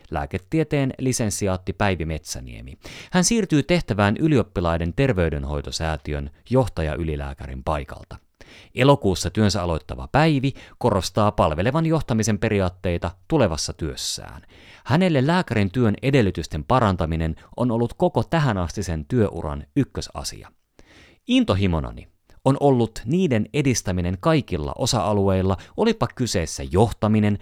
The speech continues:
osaamisen kehittäminen, tieteenteon mahdollistaminen, työssä jaksaminen, työolosuhteet tai toimivammat, toimivammat tietojärjestelmät. Duodecim on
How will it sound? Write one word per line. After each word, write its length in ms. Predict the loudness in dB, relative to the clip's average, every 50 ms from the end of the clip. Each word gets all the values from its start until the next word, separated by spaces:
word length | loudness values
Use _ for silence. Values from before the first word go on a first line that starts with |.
| -6 -6 -4
osaamisen 540 | -2 0 2 2 4 4 4 2 0 -2
kehittäminen, 720 | 0 0 0 0 0 -2 -2 -2 -2 0 2 2 2 0 0 -4 -8 -12 -4 0
tieteenteon 680 | 2 2 4 4 2 2 2 0 0 -2 -2 -2 -2
mahdollistaminen, 840 | 0 0 0 0 0 0 0 0 0 0 0 0 2 2 2 2 0 -2 -6 -12 -14 -2
työssä 340 | 0 2 2 2 0 -2 -4 -2 0
jaksaminen, 720 | 0 0 -2 -4 -4 -2 0 0 2 2 2 2 0 -2 -6 -12 _ _ _ _ _ _
työolosuhteet 1200 | 0 2 2 2 2 2 2 4 4 4 4 2 -2 -4 -4 -6 -4 -2 0 0 0 0 -2 -6 -4
tai 280 | -2 0 0 -2 -2 -4 -10 -18 -8 _
toimivammat, 760 | 2 4 4 4 4 2 2 0 2 2 0 0 -2 -4 -12 -12 -4
toimivammat 640 | 0 0 2 2 2 2 0 0 0 -2 -4 -6 -8 -4
tietojärjestelmät. 1000 | -2 -2 0 0 -2 -2 -2 -4 -4 -8 -12 -16 -16 -16 -16 -18 -18 -18 -20 -20 _ -20 -20 -20 -20 -20 -20 -20 -14 -6 0
Duodecim 640 | 2 4 6 6 6 6 4 4 2 0 -2 -4 -4 -2 -4
on 180 | -4 -4 -4